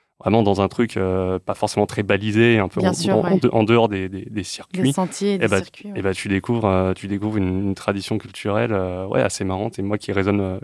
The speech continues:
Speaker 1: qui résonne beaucoup parce que depuis quelques années, je vais au carnaval de Dunkerque avec mes amis et du coup, ça m'a, ça m'a rappelé mes potes qui étaient loin de moi à ce moment-là et, euh, je sais pas, c'est un beau souvenir que,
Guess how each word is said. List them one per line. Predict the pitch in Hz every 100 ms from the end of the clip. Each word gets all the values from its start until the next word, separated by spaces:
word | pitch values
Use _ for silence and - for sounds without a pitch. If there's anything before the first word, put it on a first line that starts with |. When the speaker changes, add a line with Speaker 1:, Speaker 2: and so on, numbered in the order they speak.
| -
Speaker 1:
qui | 104
résonne | 101 101
beaucoup | 101 101 127
parce | 101
que | -
depuis | 98 -
quelques | - 101 110
années, | 104 120
je | 104
vais |
au |
carnaval | 95 104 98
de | 95
Dunkerque | 98 98 110 -
avec | 95
mes | 101 92
amis | 98 117 117
et |
du | 92 95
coup, | 117
ça | 98
m'a, | 90 92
ça | -
m'a | 95
rappelé | 90 92 113
mes | 98
potes | 107 104
qui | 104
étaient | -
loin | 127 101 101
de | 98
moi | 98 107
à | 101
ce | -
moment-là | 95 92 98 110 104
et, | 92
euh, | 92 95
je |
sais | 113
pas, | 107
c'est | -
un | 101
beau | 117
souvenir | 120 107
que, | -